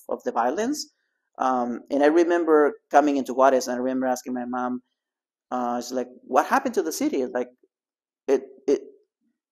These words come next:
it looks so different to me." And I couldn't understand why. And she just turned around and told me, like, "What are you talking about? The, the city is exactly as you left it, uh, as you when, when you, when you left." And that's when I realized that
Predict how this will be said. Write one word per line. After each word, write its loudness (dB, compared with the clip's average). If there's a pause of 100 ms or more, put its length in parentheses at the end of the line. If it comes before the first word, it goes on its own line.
it 0
looks 2
so 6
different 2
to -8
me." -12 (360)
And 0
I 4
couldn't 2
understand -2
why. 2 (680)
And 0
she 2
just 0 (260)
turned 0
around 2
and -6
told -2
me, -2
like, -6
"What -4
are -6
you -6
talking -8
about? -4
The, -14 (140)
the -8
city -4
is -4
exactly -4
as -12
you -6
left -6
it, -8 (640)
uh, -4
as -6
you 0
when, -4
when -8
you, -8
when -8
you -6
left." -6 (120)
And -6
that's 2
when 2
I 2
realized 2 (420)
that 6